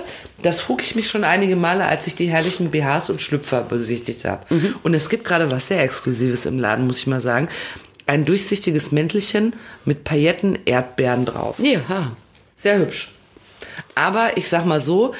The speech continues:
Speaker 1: es verrät mehr, als es verheimlicht.
Speaker 2: Ja, das ist, äh, das ist eine Einzelanfertigung.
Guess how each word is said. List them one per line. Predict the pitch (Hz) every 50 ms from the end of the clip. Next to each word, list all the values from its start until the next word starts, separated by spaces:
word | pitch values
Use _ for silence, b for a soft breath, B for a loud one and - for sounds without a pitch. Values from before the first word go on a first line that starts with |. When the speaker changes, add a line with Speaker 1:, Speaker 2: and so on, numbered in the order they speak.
| B B B B
Speaker 1:
es | 151 147 -
verrät | - - - 165 147 131 165 170 185 180 -
mehr, | 147 139 139 147 160 151
als | - 127 127 127 -
es | 151 147 -
verheimlicht. | - 214 214 220 208 190
Speaker 2:
Ja, | 160 160 -
das | - 185 - -
ist, | 143 139 - -
äh, | 110 156 160 165 160 147 92 95 131 131
das | 139 160 156 -
ist | - - - -
eine | 143 -
Einzelanfertigung. | - 165 196 - 233 196 139 117 123 120 - 131 127 - 135 120 120 123